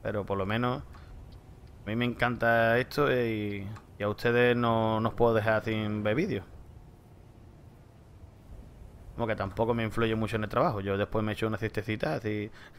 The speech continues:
<laughs> y me duermo un ratito en la cama. Eh, vamos a pegarnos un poquito para acá, tío,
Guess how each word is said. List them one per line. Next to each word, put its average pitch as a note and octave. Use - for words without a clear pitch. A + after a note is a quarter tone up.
<laughs> -
y -
me -
duermo A3+
un A#3
ratito A#3
en A3
la G#3+
cama. F#3
Eh, A#2
vamos A#2
a -
pegarnos A#2+
un A2+
poquito A2+
para G#2+
acá, G2+
tío, G#2